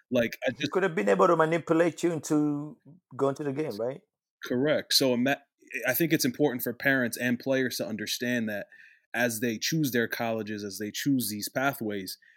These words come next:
Speaker 1: make sure you fully understand the individuals that you're going to go to work with, that you're gonna be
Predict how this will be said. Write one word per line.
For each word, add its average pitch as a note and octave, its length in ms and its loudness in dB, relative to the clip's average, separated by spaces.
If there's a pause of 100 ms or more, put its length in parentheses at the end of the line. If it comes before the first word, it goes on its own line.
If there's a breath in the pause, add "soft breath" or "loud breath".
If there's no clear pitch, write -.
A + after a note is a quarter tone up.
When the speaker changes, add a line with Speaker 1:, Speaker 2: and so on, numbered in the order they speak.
(120 soft breath)
Speaker 1:
make B2 220 2
sure D3+ 180 4
you A#2+ 160 2 (200)
fully C#3 340 6
understand A#2 840 -2
the A2 140 -2
individuals G#2+ 580 -4
that A2 200 -6
you're A#2 100 -2
going A2 360 -2
to A2+ 80 -6
go G#2+ 160 -4
to G#2+ 60 -2
work A2+ 340 -4
with, E2 200 -10
that - 180 -10
you're A2 80 -8
gonna G#2+ 220 -6
be G2+ 340 -8